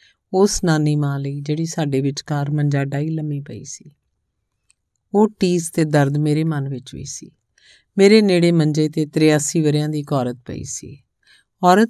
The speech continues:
ਵੀ ਕਾਹਦੀ, ਇੱਕ ਸ਼ੇਰਨੀ ਜਿਹਨੇ ਚੌਦਾਂ ਵਰ੍ਹਿਆਂ ਦੀ ਉਮਰ 'ਚ ਇੱਕ ਮਰਦ ਚੋਰ ਦੀ ਵੀਣੀ ਫੜ ਲਈ ਸੀ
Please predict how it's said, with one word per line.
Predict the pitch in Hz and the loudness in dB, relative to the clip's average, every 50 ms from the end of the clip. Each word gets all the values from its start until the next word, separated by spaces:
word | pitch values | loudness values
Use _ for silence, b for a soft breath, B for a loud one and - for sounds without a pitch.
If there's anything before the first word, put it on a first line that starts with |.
| - - | 2 -2
ਵੀ | 208 185 | -2 0
ਕਾਹਦੀ, | 170 165 156 151 151 156 | 0 -2 -2 -2 -2 -4
ਇੱਕ | 147 - 147 | -4 -4 -4
ਸ਼ੇਰਨੀ | 139 - - - 156 147 143 143 139 147 143 147 147 | -4 -4 -2 2 4 4 4 4 2 2 0 0 0
ਜਿਹਨੇ | 151 156 151 156 151 | 0 -2 -2 -2 -4
ਚੌਦਾਂ | 147 - 151 143 143 147 147 | -4 -2 0 0 2 2 0
ਵਰ੍ਹਿਆਂ | 156 156 165 160 160 160 | 0 -2 -2 -2 -2 -2
ਦੀ | 156 156 156 | -4 -4 -6
ਉਮਰ | 151 151 151 147 | -6 -6 -8 -8
'ਚ | 143 - | -6 -8
ਇੱਕ | 160 165 - | -8 -6 -4
ਮਰਦ | 165 156 147 139 143 147 151 165 180 185 196 | -2 -2 0 2 4 4 4 4 2 2 -2
ਚੋਰ | 185 170 - 175 160 156 151 | -6 -2 0 2 2 2 2
ਦੀ | 147 160 160 | 0 0 0
ਵੀਣੀ | 156 147 139 139 131 | 0 0 0 -2 -2
ਫੜ | 135 - 147 143 131 | -4 -8 -10 -8 -8
ਲਈ | 120 120 117 - | -8 -8 -8 -10
ਸੀ | - - - - | -12 -16 -18 -18